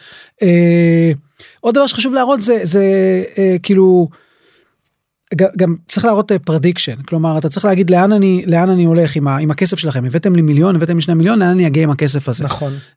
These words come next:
Speaker 1: אה, יש, יש פה שתי נקודות, אחד, אה, וזה טיפ שהאמת שלא מזמן שמעתי מ-, ממשקיע, מ-, מז'אק, מ-U S V, אה, V P, אז, אז, אז, אז הם בעצם, הוא בא ואמר, "אתם צריכים להבין שאנחנו כמשקיעים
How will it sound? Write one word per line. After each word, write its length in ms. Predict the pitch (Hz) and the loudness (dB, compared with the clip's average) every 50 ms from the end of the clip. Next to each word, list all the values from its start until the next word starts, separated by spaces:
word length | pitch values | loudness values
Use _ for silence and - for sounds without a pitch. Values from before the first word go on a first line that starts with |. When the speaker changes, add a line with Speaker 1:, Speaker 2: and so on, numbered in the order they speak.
| _ - | _ -2
Speaker 1:
אה, 240 | 185 170 170 165 165 160 160 160 - _ _ - - _ _ _ _ | 0 2 2 2 0 -2 -4 -6 -10 _ _ -20 -20 _ _ _ _
יש, 160 | 185 185 - | -6 -6 -4
יש 160 | - - 214 - | -4 -4 -4 -4
פה 120 | - 254 | -2 -4
שתי 160 | - - 226 | -2 -2 -2
נקודות, 360 | 220 208 - 175 151 135 - | -2 -2 -4 -4 -6 -6 -6
אחד, 320 | 135 - 190 185 180 170 196 | -6 -4 -4 -2 -2 0 0
אה, 380 | 185 180 170 165 160 160 160 147 139 | 0 0 0 0 0 -2 -2 -2 -2
וזה 200 | 151 135 185 180 | 0 0 0 0
טיפ 160 | - 185 - | -2 -2 -2
שהאמת 220 | - 175 165 160 | 0 0 0 0
שלא 300 | - 170 160 160 160 165 | 0 0 0 0 2 0
מזמן 240 | 170 156 156 165 160 | 0 0 0 0 0
שמעתי 320 | 143 156 151 151 147 - | 0 0 0 0 0 0
מ-, 320 | 151 147 147 147 170 170 151 | 0 0 0 0 -2 -2 0
ממשקיע, 840 | 151 147 143 139 143 139 139 135 135 143 - - - 165 160 160 143 | 0 0 0 0 0 0 0 -2 -2 -4 -4 -4 -2 0 0 0 0
מ-, 280 | 135 135 131 131 131 | 0 0 -2 -2 -2
מז'אק, 360 | 131 123 117 147 143 139 - | -2 -2 0 0 -2 0 -2
מ-U 240 | 139 127 131 135 131 | -2 -2 0 -2 -2
S 40 | - | -4
V, 60 | 143 131 131 127 127 135 151 - _ - - - - _ _ _ - | -4 -6 -6 -6 -6 -8 -10 -12 _ -20 -20 -20 -20 _ _ _ -2
אה, 160 | 139 139 131 120 | 0 0 2 0
V 180 | 139 139 - | -2 -4 -2
P, 160 | 247 269 262 214 | 0 0 2 0
אז, 120 | 180 - 185 | 0 -2 -2
אז, 160 | 175 170 190 | -4 -2 -2
אז, 140 | 185 147 135 - | -2 -4 -2 -2
אז 160 | - 165 160 | -2 -2 -2
הם 240 | - 202 202 233 226 | 0 0 0 0 2
בעצם, 360 | 254 269 262 - 247 220 190 180 - | 0 0 0 0 -2 -2 -4 -4 -4
הוא 120 | 233 240 | -4 -2
בא 120 | 220 262 233 | -2 -2 0
ואמר, 280 | 262 269 269 320 330 311 277 - _ _ _ _ _ _ _ _ - | 0 0 0 2 0 0 -2 -4 _ _ _ _ _ _ _ _ -14
"אתם 180 | - - 302 302 | -8 -6 -4 -4
צריכים 220 | - - 302 277 247 | -2 -2 -2 -2 0
להבין 220 | 202 185 277 269 | 0 -2 -2 -2
שאנחנו 300 | - 214 185 202 202 240 220 | -2 -2 -2 -2 -2 -2 -2
כמשקיעים 580 | 247 226 208 185 - - 190 254 294 302 277 | -2 -2 -2 -2 -2 -2 -2 0 0 0 -2